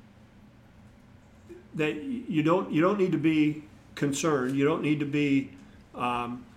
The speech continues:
fearful or despondent about what happens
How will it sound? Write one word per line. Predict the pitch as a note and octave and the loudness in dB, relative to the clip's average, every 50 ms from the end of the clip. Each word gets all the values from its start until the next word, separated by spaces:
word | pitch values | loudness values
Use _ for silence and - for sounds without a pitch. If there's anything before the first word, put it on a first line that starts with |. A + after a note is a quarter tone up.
| - - - - - | -20 -20 -20 -20 -20
fearful | - - - - - F#3+ F#3 F3+ F3 F3+ - D#3 C#3+ C3+ C#3 D3 D3 - - - - - - | -20 -20 -10 0 4 6 6 6 4 0 -2 -4 -2 -2 -2 -2 -4 -6 -14 -20 -20 -14 -4
or | - C#3 C3+ C3+ C3 C3 C3 C3 B2+ B2+ - - - - - - - - | 0 0 2 4 2 2 2 -2 -4 -8 -12 -18 -20 -20 -20 -20 -18 -10
despondent | C3 C3+ C#3 C#3 - - - F3+ G3+ G3 E3 C3+ A2 G#2 G#2+ G2+ - - - - - - - - - - - - - - - - - - - | -4 -4 -4 -4 -2 0 0 2 4 4 2 0 -2 -6 -8 -10 -16 -20 -20 -20 -20 -20 -20 -20 -20 -20 -20 -20 -20 -20 -20 -20 -20 -12 -10
about | D3 C3 C#3+ C#3 C#3+ - - | -4 0 2 2 2 0 0
what | C#3+ C#3 C3+ | 0 0 0
happens | B2+ D3+ - C#3+ C3 B2+ C3+ C3+ C3+ - - - | 0 -2 -2 -2 -4 -4 -6 -8 -10 -12 -14 -16